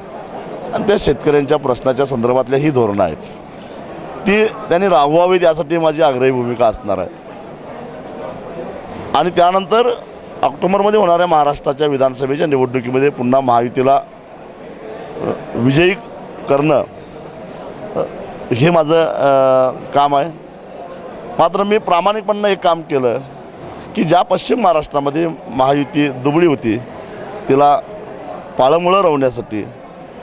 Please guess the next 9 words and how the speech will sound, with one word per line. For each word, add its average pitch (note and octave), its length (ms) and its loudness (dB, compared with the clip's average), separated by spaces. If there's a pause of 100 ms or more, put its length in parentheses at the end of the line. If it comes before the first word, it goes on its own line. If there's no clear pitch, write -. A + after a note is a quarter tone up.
(180)
स्थिरस्थावर E3+ 520 4
होण्यासाठी C3 500 2
आणि D3+ 380 2 (720)
विजयात C#3+ 400 6
रूपांतर D#3 360 2
करण्यासाठी B2+ 440 -2
मी C3+ 120 0
मदत B2 260 2 (120)
केली. A#2+ 240 2